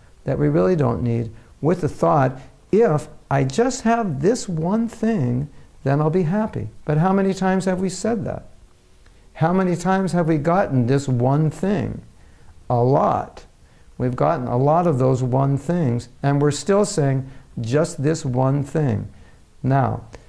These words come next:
to end this section, I want to tell you something which I find extremely interesting. It's from the Bhagavad Gita. And the Bhagavad Gita explains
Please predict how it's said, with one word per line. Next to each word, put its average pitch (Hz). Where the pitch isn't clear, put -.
to -
end 175
this 170
section, 117
I 120
want 127
to 120
tell 120
you 113
something 110
which 113
I 135
find 123
extremely 127
interesting. 147
It's 147
from 185
the 185
Bhagavad 143
Gita. 127
And 143
the 143
Bhagavad 175
Gita 165
explains 135